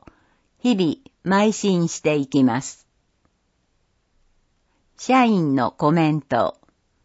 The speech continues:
大学では建築設備関係を専攻し、建築やインフラ業界に興味がありました。現在は、官公庁や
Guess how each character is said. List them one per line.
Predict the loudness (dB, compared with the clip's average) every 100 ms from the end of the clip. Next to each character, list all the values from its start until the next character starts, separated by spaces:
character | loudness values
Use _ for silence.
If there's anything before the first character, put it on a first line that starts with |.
| _ _ _ _ _ _ _ _ _ 0
大 | 2 4
学 | 2 2 0
で | 2 2
は | 2 -2 _ _ -2
建 | 4 4
築 | 4 0 -2
設 | 0 -2 0 -4
備 | -2
関 | 0 0 2
係 | 2 2 2
を | 0
専 | -2 -2 0
攻 | 0 0
し、 | -4 -10 -10 -12 -20 -20 _ _ _
建 | 0 4 4
築 | 0 -2 2
や | 2 2 -2 0
イ | 2
ン | 4
フ | 4 4
ラ | 4
業 | 6 4 4
界 | 2 4
に | 2 2
興 | 2 4
味 | 4 4
が | 2
あ | 2
り | 4
ま | 4 2
し | -2
た。 | -4 -2 -2 _ _ _ _ _ _ _ _ _ _ -8
現 | 0 6 6
在 | 6 2 0
は、 | 0 0 -2 _ _ _ _ _ _ _ _
官 | 0 4 4
公 | 6 2
庁 | 2 0 0
や | 2 0